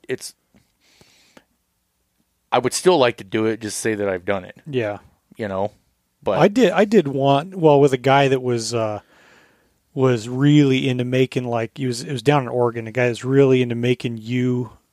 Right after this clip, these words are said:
Speaker 2: like, he would go
Speaker 1: Mm-hmm.
Speaker 2: harvest yew and save the staves, and, uh, made, like, some really cool yew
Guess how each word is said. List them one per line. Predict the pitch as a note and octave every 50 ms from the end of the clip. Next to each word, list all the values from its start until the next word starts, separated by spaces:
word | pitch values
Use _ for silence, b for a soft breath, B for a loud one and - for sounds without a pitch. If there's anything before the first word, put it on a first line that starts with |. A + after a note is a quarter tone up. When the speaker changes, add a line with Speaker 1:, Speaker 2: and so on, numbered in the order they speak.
| _ _
Speaker 2:
like, | - A#2+ - -
he | C3
would | B2 A#2+ A#2
go | C#3 C3+ B2+
Speaker 1:
Mm-hmm. | A2+ - -
Speaker 2:
harvest | C#3 C3 C3 C3 A#2+ B2+ A#2+ - - -
yew | B2+ A#2+ B2 B2 B2 B2 B2 B2 B2 B2+
and | B2 A#2 A2+
save | - - C#3 B2+ B2 A#2
the | A#2 A#2
staves, | - - - - B2+ A#2+ A#2 A#2 A#2 A#2 A#2 A#2 A#2 A#2 A2+ A#2
and, | A#2 A2 G#2+ G#2+ G#2 b b b b b b b b b b b
uh, | - C3 A#2 A2+
made, | A#2 A#2+ B2 B2 A#2+ A2 _ -
like, | A#2+ A2+ G#2+ -
some | - A#2 A2 A2
really | A#2+ B2+ C#3 C#3 C3+ B2 A#2+ A2+
cool | - - - C3+ B2+ B2 A#2+ A#2+
yew | A2+ A#2 B2 B2+ B2 B2 B2 B2 A#2